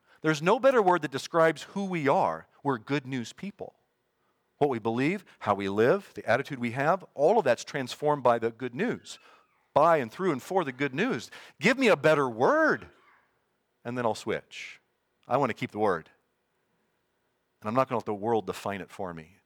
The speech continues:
So here's, here's what I recommend. If someone challenges you, or they say, "Oh, you're evangelical, that must mean," or somehow they use the word in a way that just, just drives you crazy,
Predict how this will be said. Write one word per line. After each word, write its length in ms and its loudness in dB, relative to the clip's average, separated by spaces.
So 180 0
here's, 340 0
here's 280 -2
what 120 2
I 40 2
recommend. 640 -4
If 100 -8
someone 400 0
challenges 640 -2
you, 320 0
or 80 0
they 100 2
say, 160 0
"Oh, 200 4
you're 140 2
evangelical, 520 0
that 160 4
must 240 -4
mean," 500 -4
or 260 2
somehow 600 2
they 160 2
use 400 -4
the 100 2
word 220 2
in 100 -4
a 60 -2
way 200 4
that 140 -4
just, 260 -10
just 200 -10
drives 240 2
you 60 -14
crazy, 380 -4